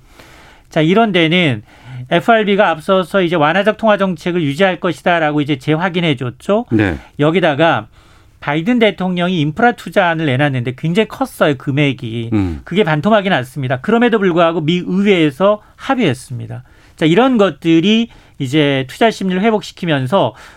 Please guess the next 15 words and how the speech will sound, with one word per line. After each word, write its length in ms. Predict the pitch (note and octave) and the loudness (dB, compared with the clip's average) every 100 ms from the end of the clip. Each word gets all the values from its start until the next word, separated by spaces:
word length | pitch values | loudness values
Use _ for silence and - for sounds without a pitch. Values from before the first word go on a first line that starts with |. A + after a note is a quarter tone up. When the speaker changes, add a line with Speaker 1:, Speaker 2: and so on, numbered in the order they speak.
| - | -10
Speaker 1:
어, 100 | C3+ | -4
굉장히 380 | E3 D#3+ F#3 - | -2 0 -2 -2
빨라졌는데, 880 | A3 A3 F3 D3 B2 A#2+ F#3 C3+ A2+ - - - | 0 0 0 -2 -2 0 0 0 -4 -14 -20 -16
그러나 400 | - F3 F#3+ E3+ | -6 0 0 -2
바로 300 | - F#3 G3 | -4 -2 0
일주일 360 | E3+ G3 C4+ A3+ | 0 0 2 2
전, 220 | E3+ A#2 G2 - _ - | 2 0 -4 -20 _ -6
일주일 320 | F3+ E3+ A#3 | -4 0 2
전에 160 | A3+ G3+ | 4 2
어떤 260 | D3+ G#3 | 2 2
일이 140 | F#3+ E3 | 2 -2
있었느냐? 580 | B2+ C#3 B2+ D3+ B2+ G2 - - - - _ | -2 -4 -2 0 -2 -4 -16 -20 -20 -20 _
미국의 800 | D3+ F#3 F#3+ A3 G#3+ G#3 G#3 G#3+ | 0 2 2 2 2 2 2 2
에프엠씨 480 | - D#3+ G#3 F#3+ - | -2 -2 0 -2 -2
회의, 240 | C3+ A#2 | -4 -4